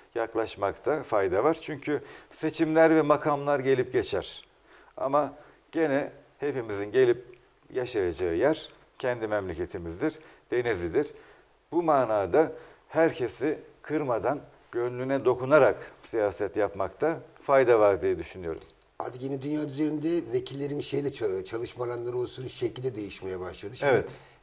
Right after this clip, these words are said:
Speaker 2: dışarıdan baktığınız zaman bir milletvekilinden ne istersiniz?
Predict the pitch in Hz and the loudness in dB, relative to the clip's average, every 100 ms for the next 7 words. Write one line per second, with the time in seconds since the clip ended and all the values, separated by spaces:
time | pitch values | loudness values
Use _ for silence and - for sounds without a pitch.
0 | - - 135 147 147 143 165 147 151 151 | -14 -8 -6 -6 -8 -8 -8 -6 -4 -4
1 | 151 151 160 - 135 147 160 160 - - | -4 -4 -4 -6 -6 -4 -2 0 -2 -6
2 | 95 - 117 - | -8 -10 -16 -18